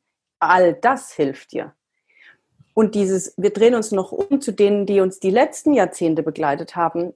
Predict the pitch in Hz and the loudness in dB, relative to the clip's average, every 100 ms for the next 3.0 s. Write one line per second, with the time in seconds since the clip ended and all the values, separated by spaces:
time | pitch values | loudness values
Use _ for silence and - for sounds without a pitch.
0 | _ 247 262 262 - 220 - 240 233 226 | _ -4 -4 -6 -6 -6 -2 0 0 -2
1 | - - _ _ _ - _ _ _ _ | -12 -18 _ _ _ -20 _ _ _ _
2 | _ - - 277 285 247 202 196 196 190 | _ -16 0 4 6 4 0 0 0 0